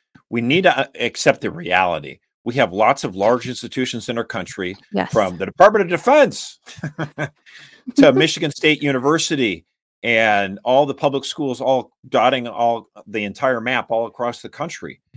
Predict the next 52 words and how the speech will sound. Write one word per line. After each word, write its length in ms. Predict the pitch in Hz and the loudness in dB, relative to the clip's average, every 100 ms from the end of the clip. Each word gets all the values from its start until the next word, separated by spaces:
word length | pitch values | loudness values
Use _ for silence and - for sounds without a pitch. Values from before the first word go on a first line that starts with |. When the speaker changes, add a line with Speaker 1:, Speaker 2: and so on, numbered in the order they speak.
| - | -16
Speaker 1:
And 100 | - | -10
so 100 | - | -6
we 120 | 131 131 | -4 2
have 140 | 143 | 0
to 80 | 139 | 2
ask 240 | 135 - | -2 -2
ourselves, 600 | 120 107 107 92 90 - - _ _ _ - | -6 -4 -2 -2 -4 -10 -20 _ _ _ -4
these 220 | 147 135 | -2 -2
institutions 600 | 151 147 - 175 170 202 - | -4 -4 -6 -6 -4 -8 -6
aren't 140 | 139 | -6
gonna 160 | 147 113 | -4 -6
evaporate. 600 | 92 113 131 90 80 - | -2 0 -2 -4 -8 -6
They're 100 | 113 | -4
not 120 | 139 | -2
gonna 160 | 151 107 | -4 -6
disappear 480 | 123 123 - 143 151 | -8 -8 -6 -6 -6
tomorrow. 380 | - 87 76 - - | -6 -10 -10 -12 -2
They're 120 | 143 | 2
gonna 240 | 151 202 160 | 6 8 6
be 200 | 123 254 | 6 6
there. 380 | 240 214 80 - _ _ _ - | 6 6 4 -8 _ _ _ -6
Speaker 2:
Yeah. 180 | 180 160 | -2 0
Speaker 1:
They're 100 | 127 | 2
gonna 180 | 160 | 4
be 120 | 156 190 | 4 6
there 120 | 180 | 6
for 120 | 151 | 6
the 60 | 160 | 2
foreseeable 580 | - 151 - 180 147 127 | 2 0 0 -2 0 -2
future." 560 | - 220 - - - - _ _ | -4 -10 -8 -8 -10 -14 _ _
And 80 | - | -10
so 100 | 147 | -4
we 120 | 151 147 | -2 2
have 180 | 175 | 2
to 120 | - - | 2 0
ask 240 | 170 - | -2 -2
ourselves, 360 | 131 120 107 - _ _ | -4 -2 -2 -6 _ _
who 320 | - 220 240 | -12 -6 -6
is 120 | 180 | -4
gonna 160 | 180 165 | -4 -2
be 120 | 143 | 0
running 320 | 123 160 208 | 0 0 -2
these 160 | 110 101 | -6 -8
institutions? 720 | 90 98 - 92 - 78 73 - _ _ | -12 -14 -12 -12 -12 -14 -18 -20 _ _
What 200 | - 143 | 2 4
are 40 | 170 | 6
these 200 | 160 156 | 4 0
institutions 640 | 156 147 139 151 143 139 | -4 -6 -8 -8 -8 -8
going 160 | - 131 | -6 -4
to 60 | 127 | -4
be 80 | 117 | -6
doing? 460 | - 196 120 78 | -4 -2 -4 -8